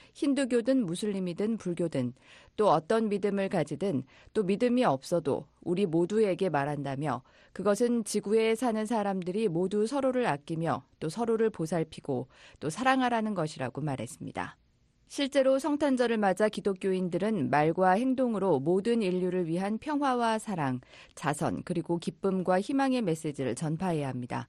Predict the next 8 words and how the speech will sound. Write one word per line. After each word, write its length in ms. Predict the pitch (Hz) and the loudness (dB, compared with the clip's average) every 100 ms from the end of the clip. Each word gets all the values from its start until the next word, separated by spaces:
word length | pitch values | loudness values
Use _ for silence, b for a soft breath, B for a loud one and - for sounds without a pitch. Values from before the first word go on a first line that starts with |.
| _ b b b b - | _ b b b b -6
또 60 | |
크리스마스는 880 | 170 285 277 262 247 - 240 269 262 | -2 0 0 0 0 0 0 2 0
가족과 580 | 185 175 190 - 208 202 | -2 -2 -2 -2 0 0
친구, 600 | - 262 233 190 127 - B B | 0 -2 -2 -2 -4 -6 B B
이웃의 480 | - 190 196 208 190 | -2 0 2 4 2
사랑과 560 | 196 254 240 226 214 208 | 2 -2 -2 0 -2 -2
감사를 480 | 185 156 156 170 160 | -2 -4 -2 -2 -2
표하고 580 | - 147 123 160 123 | -2 -4 -2 -2 -4